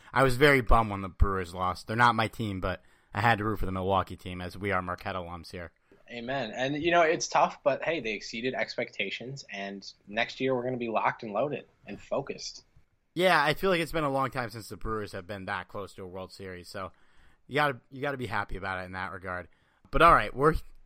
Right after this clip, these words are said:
Speaker 1: we're here to talk about the Packers. So, Beer, I'm gonna give you your, your mic here. You can let me know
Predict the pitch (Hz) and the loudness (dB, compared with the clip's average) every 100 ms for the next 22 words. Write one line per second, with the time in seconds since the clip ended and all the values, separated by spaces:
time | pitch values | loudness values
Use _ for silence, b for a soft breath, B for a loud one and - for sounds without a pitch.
0 | - - - 131 175 147 151 127 113 - | -20 -20 -6 2 4 4 6 4 4 -2
1 | 92 101 90 92 87 - 113 101 - - | 0 2 2 -6 -16 -6 -2 -2 -4 -18
2 | _ 117 131 123 151 139 120 135 117 123 | _ 0 6 6 6 0 0 -4 -2 -2
3 | 120 117 b b b b b - 117 120 | -2 -4 b b b b b -8 -4 -4
4 | 123 120 117 107 - 104 98 - _ 127 | -2 0 2 0 -4 -6 -6 -10 _ -6
5 | 131 131 120 123 120 110 110 | -2 0 2 0 2 2 2